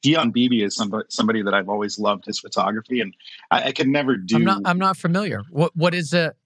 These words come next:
Speaker 2: wh-,
Speaker 1: Uh, so,
Speaker 2: what are you
Speaker 1: so
Speaker 2: loving
Speaker 1: what he,
Speaker 2: about it?
Speaker 1: so what he does is he does a lot of bounces. Like, for example, this, like, uh, colored fabric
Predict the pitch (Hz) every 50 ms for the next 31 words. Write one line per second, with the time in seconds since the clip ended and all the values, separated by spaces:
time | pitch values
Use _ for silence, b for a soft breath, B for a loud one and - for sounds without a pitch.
0 | _ - - 160 - - 214 - _ _ - - - - - - 175 175 - 180
1 | 175 170 180 175 175 165 - - 107 - _ _ _ _ _ _ _ _ _ _
2 | _ _ - - - 165 160 160 156 151 180 190 170 147 143 131 120 135 127 -
3 | - 147 139 143 143 175 160 156 139 123 107 90 - 107 98 110 123 117 - 147
4 | 151 160 151 120 120 117 - - 139 123 113 143 143 143 - 135 117 117 107 -
5 | - - 104 101 101 _ _ _ _ - 98 98 101 101 98 90 _ - - 127
6 | 113 113 110 104 98 - - 110 101 104 98 113 117 -